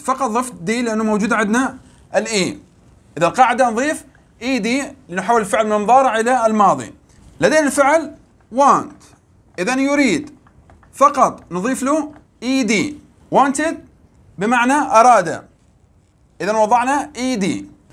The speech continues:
الفعل الشاذ لا نستطيع أن نضيف له إي دي يعني eat لا نقول eated هذا خطأ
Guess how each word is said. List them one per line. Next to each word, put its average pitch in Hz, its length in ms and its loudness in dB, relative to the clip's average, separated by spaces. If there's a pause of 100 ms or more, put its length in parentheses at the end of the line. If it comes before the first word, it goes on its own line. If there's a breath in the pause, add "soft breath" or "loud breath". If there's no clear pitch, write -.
(220 soft breath)
الفعل 330 320 0
الشاذ 285 460 2 (1300)
لا 247 120 4
نستطيع 302 360 2
أن 247 40 2
نضيف 262 260 -2
له 285 260 0 (360)
إي 233 140 0
دي 147 320 -2 (100)
يعني 202 400 -2
eat 320 120 -4 (800)
لا 220 120 0
نقول 277 300 0
eated 254 560 -2 (180)
هذا 226 220 2
خطأ 190 440 -2